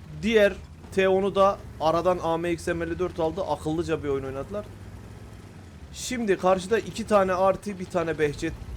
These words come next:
var. Artiler de ya-,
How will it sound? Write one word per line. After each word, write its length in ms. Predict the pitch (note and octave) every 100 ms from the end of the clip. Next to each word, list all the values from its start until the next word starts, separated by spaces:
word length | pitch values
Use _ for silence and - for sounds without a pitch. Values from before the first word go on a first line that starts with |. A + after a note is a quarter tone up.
| - - - - - - - - -
var. 240 | D3 F3 - - - - - - - - - - - - - - - - - - -
Artiler 560 | G#2+ A2+ - D#3 G3+ G3
de 60 |
ya-, 200 | G#3+ G3